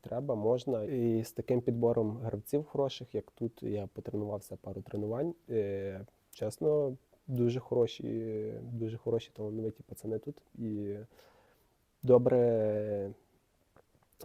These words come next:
Віталій Миколайович, е, підбирає футболістів. І я думаю, що які ставляться задачі, можна їх, е,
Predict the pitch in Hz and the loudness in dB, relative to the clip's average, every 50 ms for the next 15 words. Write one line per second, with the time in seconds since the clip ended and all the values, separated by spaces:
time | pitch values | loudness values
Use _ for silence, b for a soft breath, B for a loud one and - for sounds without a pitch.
0 | - - - 120 113 - 117 110 110 113 110 107 - - 113 107 113 120 120 120 | -12 -6 -4 -4 0 2 2 4 4 4 2 2 0 -2 -2 -2 0 -2 -2 -2
1 | 120 113 - - - - 139 113 107 104 - - - 110 117 123 120 110 113 113 | -2 -4 -8 -12 -16 -12 -8 -8 -8 -8 -8 -6 -6 -6 -4 -2 -2 -2 -2 -2
2 | 113 113 117 117 110 107 104 104 - - 117 104 110 101 98 92 - - - - | 0 0 0 0 0 -2 -4 -4 -4 -2 -2 0 0 0 0 -2 -6 -8 -16 -16
3 | 117 - - _ _ _ _ _ - - 113 113 123 123 123 123 123 117 120 117 | -16 -18 -20 _ _ _ _ _ -10 -6 -6 -4 -2 -2 -2 -2 0 2 2 2
4 | 120 123 127 127 127 127 117 117 - - 113 110 113 113 110 110 110 110 107 113 | 2 2 2 2 2 0 -2 -2 -4 -4 -2 -2 0 -2 -2 -2 -4 -4 -4 -6
5 | 110 107 - - - 120 113 113 - - 117 113 113 110 - - 110 104 104 110 | -6 -6 -8 -6 -4 -4 -4 -4 -2 0 0 0 0 -2 -4 -8 -8 -6 -4 -4
6 | 127 143 - - 135 113 110 107 - 117 113 113 113 - _ - - 143 135 123 | -4 -4 -6 -6 -6 -4 -4 -4 -4 -6 -6 -6 -8 -10 _ -16 -14 -10 -8 -8
7 | 120 117 117 113 117 120 127 | -6 -6 -6 -6 -6 -8 -10